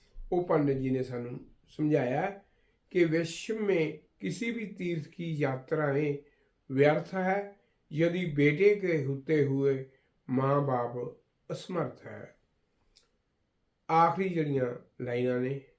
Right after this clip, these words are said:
ਆ ਜਾਂ ਇਹ ਕਹਿ ਲਓ ਆਖਰੀ ਸ਼ੇਅਰ ਹੈ, "ਵੋ ਖੁਸ਼ ਨਸੀਬ ਹੈ, ਵੋ ਖੁਸ਼ ਨਸੀਬ ਹੈ,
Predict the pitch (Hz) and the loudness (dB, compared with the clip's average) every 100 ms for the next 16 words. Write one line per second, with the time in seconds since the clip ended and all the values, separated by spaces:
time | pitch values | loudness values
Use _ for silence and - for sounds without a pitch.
0 | _ - 131 131 123 120 123 - 131 131 | _ -12 -8 -8 -8 -6 -4 -2 -2 -2
1 | 127 123 117 - 135 131 - 139 135 139 | -2 -2 -4 -8 -10 -8 -4 -2 -2 -4
2 | 170 - _ _ _ _ - 139 226 254 | -8 -16 _ _ _ _ -4 8 10 10
3 | - 202 196 180 160 - - 170 214 240 | 6 -2 -2 -2 -4 -6 -6 -4 2 2
4 | 175 139 - _ _ _ _ _ _ _ | 2 -2 -6 _ _ _ _ _ _ _
5 | _ _ _ - 120 175 185 185 214 - | _ _ _ -8 2 6 6 6 0 -8
6 | _ _ _ - 175 175 190 160 - 151 | _ _ _ 2 2 2 -2 -2 -2 -4
7 | 180 190 180 196 202 | 0 0 2 0 -4